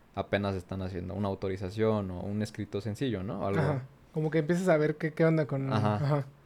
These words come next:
Speaker 1: Entonces, así fue como mi, un poco mi crecimiento ya después de un año de ser pasante, año y medio. Me empezaron a dejar cada vez más como chamba de escritorio, ¿no?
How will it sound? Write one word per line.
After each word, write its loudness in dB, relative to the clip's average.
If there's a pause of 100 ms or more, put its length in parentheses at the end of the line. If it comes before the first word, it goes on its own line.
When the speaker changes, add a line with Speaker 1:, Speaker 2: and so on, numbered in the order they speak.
(500)
Speaker 1:
Entonces, 2 (320)
así 2
fue 2
como 0
mi, -2
un -4
poco 2
mi 0
crecimiento -4
ya 2
después -4
de 2
un -4
año -4 (100)
de -6 (300)
ser -6
pasante, -4
año -4
y -4
medio. -2 (880)
Me 2
empezaron 0
a 0
dejar -4
cada 0
vez -4
más -10
como -12
chamba -2
de -2
escritorio, -4
¿no? -8